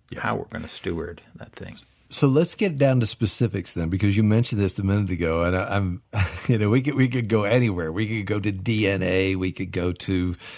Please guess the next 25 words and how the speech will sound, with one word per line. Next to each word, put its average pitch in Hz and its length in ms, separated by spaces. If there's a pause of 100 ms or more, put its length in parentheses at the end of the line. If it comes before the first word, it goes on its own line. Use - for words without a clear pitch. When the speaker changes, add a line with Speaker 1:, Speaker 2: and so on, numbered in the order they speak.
(160)
Speaker 1:
you 95 100
know, 92 60
in 92 140
the 95 180
animal 98 320
kingdom, 92 460
but 90 100
I 107 140
want 147 220
you 120 80
to 101 60
talk 98 240
about 95 240
knees. 95 720 (540)
Why, 120 320
<laughs> - 600
why 151 340
are 110 240
knees 107 800 (400)
so 107 300
amazing 92 600
to - 140
you? - 220 (2250)
Speaker 2:
Um, 127 460 (920)
yeah, 110 580